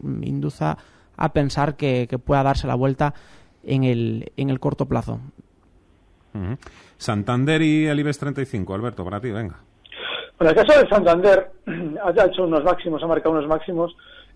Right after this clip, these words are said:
Speaker 3: en lo que técnicamente es una resistencia clara. Eh, seguramente va a continuar descendiendo durante los próximos meses hasta zonas de seis con veinte en principio. Llegó a marcar ya los seis cincuenta, ahora lo tenemos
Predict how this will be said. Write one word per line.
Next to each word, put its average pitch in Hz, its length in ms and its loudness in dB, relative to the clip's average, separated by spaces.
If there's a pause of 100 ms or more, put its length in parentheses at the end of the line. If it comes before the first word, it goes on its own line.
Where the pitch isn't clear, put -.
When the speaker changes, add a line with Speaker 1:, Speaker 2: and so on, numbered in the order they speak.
Speaker 3:
en 170 100 -6
lo 143 100 0
que 143 120 0
técnicamente 165 520 4
es - 80 0
una 180 140 2
resistencia 151 480 -2
clara. 156 400 4 (640)
Eh, 160 540 8 (100)
seguramente 240 760 4 (160)
va 180 240 6
a 233 60 4
continuar 208 420 2
descendiendo 175 800 2
durante 139 380 -2
los 131 220 -6
próximos 196 500 0
meses 156 360 -2 (720)
hasta 170 280 0
zonas 214 340 4
de 202 240 4 (460)
seis 190 220 -2
con 165 240 2
veinte 190 640 4
en 160 220 -4
principio. 135 760 -6
Llegó 135 240 -4
a 156 40 0
marcar 147 320 0
ya 143 120 2
los 139 140 -2
seis 151 160 -8
cincuenta, 170 560 2
ahora 175 140 2
lo 165 100 2
tenemos - 420 -2